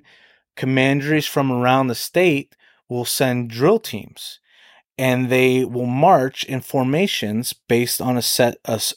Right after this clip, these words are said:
a set of pre, um, decided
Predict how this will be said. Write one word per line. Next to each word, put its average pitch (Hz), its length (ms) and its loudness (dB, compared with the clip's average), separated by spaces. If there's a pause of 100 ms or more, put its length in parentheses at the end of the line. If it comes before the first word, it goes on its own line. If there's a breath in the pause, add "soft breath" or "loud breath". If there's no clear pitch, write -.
a 113 80 -6
set - 380 0
of 110 260 -2 (220)
pre, 123 580 0 (540 loud breath)
um, 110 380 0 (200)
decided 117 840 0